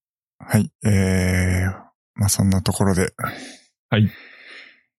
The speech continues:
Speaker 1: えー、今回のおポッドキャストは、えー、エイチピーケードット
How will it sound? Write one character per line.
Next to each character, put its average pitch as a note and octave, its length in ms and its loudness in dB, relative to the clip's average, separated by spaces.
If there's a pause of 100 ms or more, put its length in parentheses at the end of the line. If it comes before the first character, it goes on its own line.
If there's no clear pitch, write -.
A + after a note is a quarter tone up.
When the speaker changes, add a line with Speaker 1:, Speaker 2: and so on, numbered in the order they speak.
(240)
Speaker 1:
え F#2+ 360 2
ー、 F#2+ 40 -6
今 C3 160 -2
回 G2+ 160 0
の F2+ 220 -2
お - 40 -6
ポ - 120 -4
ッ - 80 -8
ド - 100 -8
キ - 80 -2
ャ F#2+ 40 -2
ス - 260 -2
ト E2+ 160 -4
は、 G#2 260 0 (140)
え F#2 160 -2
ー、 - 40 -2
エ - 40 -2
イ F#2+ 40 -4
チ - 120 -4
ピ G#2+ 120 0
ー F2+ 40 -4
ケ A2 140 2
ー - 20 0
ド F#2+ 80 0
ッ - 40 -4
ト - 60 -20